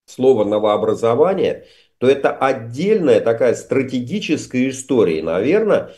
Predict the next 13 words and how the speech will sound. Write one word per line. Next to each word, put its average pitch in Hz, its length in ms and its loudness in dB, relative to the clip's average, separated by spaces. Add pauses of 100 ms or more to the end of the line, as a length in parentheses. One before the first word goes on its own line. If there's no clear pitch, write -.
(140)
она 127 380 2
здесь 123 320 -2
как 113 220 2
раз 139 200 2
пришла 123 480 -2
от 131 120 -2
эндокринологов, 120 960 0
потому 117 340 -2
что 117 180 2
мы 156 180 2
сначала 117 600 2
говорили 101 760 0
о 104 300 2